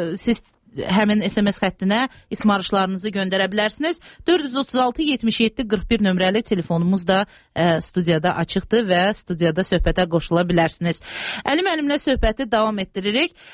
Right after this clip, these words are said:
Əli müəllim, ə, ümumiyyətlə Azərbaycanda bu sahədə vəziyyət necədir? Azərbaycanda, ə,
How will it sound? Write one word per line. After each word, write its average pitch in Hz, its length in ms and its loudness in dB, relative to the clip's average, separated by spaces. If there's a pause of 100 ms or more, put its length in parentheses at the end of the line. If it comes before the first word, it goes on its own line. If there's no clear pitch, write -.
(160)
Əli 359 200 0
müəllim, 349 240 -4
ə, - 340 -2 (260)
ümumiyyətlə 349 540 2 (100)
Azərbaycanda 254 760 -2
bu 262 200 -4
sahədə 180 480 0
vəziyyət 190 400 0
necədir? 180 480 2
Azərbaycanda, 220 840 0 (320)
ə, 208 180 0